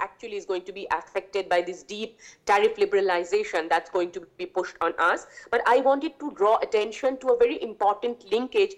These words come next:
between what happens to agriculture sector and the new issues. We think, you know, what are these new issues? They have nothing to do with agriculture per se.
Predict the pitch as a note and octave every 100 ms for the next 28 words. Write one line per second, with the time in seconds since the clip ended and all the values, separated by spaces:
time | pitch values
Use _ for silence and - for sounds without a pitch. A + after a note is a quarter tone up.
0 | - - F#3 C4 - C#4+ D#4+ D4 A#3+ A#3+
1 | G#3 B3 B3 - - F3+ B3 B3+ A#3+ A#3+
2 | A#3+ A3+ - B3+ - A3 A3 A#3+ B3+ G#3+
3 | - F3 D#3 - _ - _ C4+ D4+ D4
4 | C#4+ E4+ C4+ A#3+ A#3+ - G#4+ F3+ F#4+ -
5 | - - E3+ - _ _ A3+ B3 A3 G3+
6 | - A3+ A3 G#3 G#3+ G3+ C4+ _ _ _
7 | _ - B3+ G#3 F3 - - F#3+ E3 E3